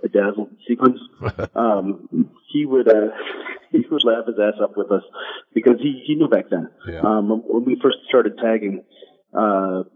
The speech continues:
Speaker 1: he, he knew that, uh, he really needed to step up, and, um, and he did, which is, which is cool to see him now, um, continuing to step up.
Speaker 2: Mike Grignon,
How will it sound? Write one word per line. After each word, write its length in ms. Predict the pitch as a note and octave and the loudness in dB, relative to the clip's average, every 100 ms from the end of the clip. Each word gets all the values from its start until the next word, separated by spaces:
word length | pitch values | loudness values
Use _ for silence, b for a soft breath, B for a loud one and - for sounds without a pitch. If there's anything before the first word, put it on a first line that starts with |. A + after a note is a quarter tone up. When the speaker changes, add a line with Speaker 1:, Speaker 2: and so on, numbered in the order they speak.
| - _ | -20 _
Speaker 1:
he, 300 | A#2+ A#2+ C3+ A#2 | 0 0 2 0
he 100 | A#2+ | 2
knew 400 | A#2 A2+ A2 - - | 2 2 -4 -18 2
that, 120 | G#2+ | 4
uh, 120 | F#2+ F#2 | 4 0
he 100 | G#2+ | -4
really 180 | A2+ A2 | 0 2
needed 220 | A2 G#2 | 2 -2
to 120 | - - | -6 -2
step 220 | G#2 - | 0 0
up, 160 | F2+ - | -2 -2
and, 160 | G2+ | -2
um, 240 | F2+ E2+ F2+ - | -2 -2 -6 -4
and 100 | A2+ | -2
he 60 | A2+ | 2
did, 180 | D3+ - _ b b b - | 2 0 _ b b b -4
which 120 | A2+ | -2
is, 160 | A2 - | -2 -4
which 120 | - | -2
is 80 | A2+ - | -2 0
cool 160 | B2 G#2+ | -2 -2
to 60 | G2+ | -2
see 100 | A2+ | -2
him 300 | G2 G2+ F#2+ | -2 -2 -2
now, 320 | F#2 G2+ F#2 - F#2 | -2 -2 -2 -6 -2
um, 320 | F#2 F2 - - | -2 -2 -10 -8
continuing 580 | - A#2 G#2+ G2 G2 E2 | -2 2 2 2 -4 -6
to 140 | A#2 - | -12 -6
step 200 | - A2+ | 0 2
up. 120 | - - - b b b b - | 0 -2 -20 b b b b -8
Speaker 2:
Mike 360 | A2 E3+ F#3+ | -2 -2 -2
Grignon, 580 | G2+ D#3 F3+ D3+ B2+ A#2 | -2 -2 0 -2 -2 -6